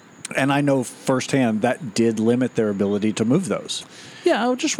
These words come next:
Speaker 2: I wondered that. I wondered if it, if it, if a retailer, as a retailer, if I'm making an order, if it gives me pause to say, "Okay, I could order ten boxes of these, but then I've gotta make ten sales in excess of two hundred."
Speaker 1: Especially when it's a brand new blend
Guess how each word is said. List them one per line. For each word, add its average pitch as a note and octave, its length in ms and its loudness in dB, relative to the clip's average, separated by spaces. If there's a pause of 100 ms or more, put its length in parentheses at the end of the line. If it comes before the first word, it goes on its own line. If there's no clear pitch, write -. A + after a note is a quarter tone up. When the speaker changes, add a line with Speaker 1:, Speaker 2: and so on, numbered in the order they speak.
(100)
Speaker 2:
I A#3+ 40 4
wondered A3+ 420 2
that. C3+ 160 2
I C#3+ 40 0
wondered F#3 340 2
if D#3 140 2
it, D3+ 160 0
if D#3+ 200 0
it, C#3+ 180 0 (140)
if E3 120 2
a D3 100 2
retailer, F3 500 0
as D3+ 120 0
a C#3+ 60 2
retailer, D#3 420 2
if B2 120 -2
I'm C#3+ 180 2
making C3+ 340 0
an A#2+ 80 0
order, G#2 400 0 (540)
if D3+ 140 2
it D3+ 80 2
gives D3+ 300 0
me C#3+ 120 0
pause C#3 500 0
to C3 80 -4
say, C3+ 240 2
"Okay, D#3 400 0
I C3 100 0
could C3+ 140 -4
order C#3 280 0
ten C3+ 340 -2
boxes C3 400 0
of A2+ 100 -2
these, A#2+ 280 0
but G#2+ 160 -8
then B2+ 120 0
I've A#2 160 -2
gotta A#2+ 160 0
make A#2 240 -4
ten C3 240 -2
sales A#2+ 460 -2
in A#2+ 100 -6
excess A2+ 420 -4
of G#2 100 -6
two A#2+ 180 -4
hundred." G2+ 400 -6 (200)
Speaker 1:
Especially F3 880 0
when C#3 240 2
it's C3 180 0
a B2 100 2
brand A#2+ 540 0
new C3+ 160 4
blend A2 840 0